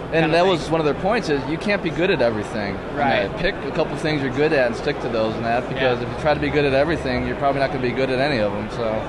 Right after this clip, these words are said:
Speaker 1: Yep, yep.
Speaker 2: So.
Speaker 1: Uh, it's a shame that Simon couldn't be here with us.
Speaker 2: Yeah, yeah,
Speaker 1: We'll miss
Speaker 2: back in
Speaker 1: him,
Speaker 2: the
Speaker 1: but,
Speaker 2: U K.
Speaker 1: uh, we'll be doing a, um, top twenty-five blog, or top, top blog announcement here s-, very soon.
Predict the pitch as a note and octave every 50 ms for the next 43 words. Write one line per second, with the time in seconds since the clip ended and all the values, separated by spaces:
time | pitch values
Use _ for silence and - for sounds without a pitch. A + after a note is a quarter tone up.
0 | - C#3+ C#3 C3+ B2+ - - - - - - C3 C3+ C3+ A#2+ A#2 - - - -
1 | - - - - - A#2+ A2+ A2 A2+ A2 A2 A2+ - - - - - - C3 E3+
2 | F3 F#3+ F#3 A3 - B3 A#3 A3+ G#3+ G#3 - - G#3+ A3 A3+ A#3 A3+ A#3 A3 F#3+
3 | F#3+ E3 E3 D3 D3+ D3 D3 D3+ C#3 B2+ C#3 C#3+ D#3 F3+ E3+ - - - - -
4 | D#3 E3+ G3 G3 F#3 E3+ - - C#3+ D#3 D#3 D#3+ D#3+ D#3 D#3 E3 E3+ F3 F3+ D3
5 | - G3 F#3 D#3+ D3 D3+ - D#3+ D#3 D3+ C3+ C3+ C3+ C#3 C#3+ C3+ - - - -
6 | F#3 F3 F#3+ F3+ - F#3+ F#3+ F#3 F#3 F3 E3 D#3+ D#3+ D3+ D3 D3 A2+ D3 D3 C#3+
7 | C#3+ C#3 C3+ C3+ C3+ - - - - E3 - - G3 F3+ F3 E3+ - F3+ E3 D#3+
8 | E3 D#3+ D#3 - - - - - D3+ D3+ D#3 D#3+ D#3+ E3 E3+ E3+ E3 - - -
9 | - C#3+ D3 D3+ - G#3 G3+ G3+ - - - G#3 G#3 G3+ F#3 G3 F#3+ F3+ F#3+ F#3+
10 | F3+ F3 E3+ F3 F3+ E3+ - E3+ F#3+ F3+ E3+ F#3 F3+ - - - E3+ F3 F#3 F3+
11 | - F3+ F#3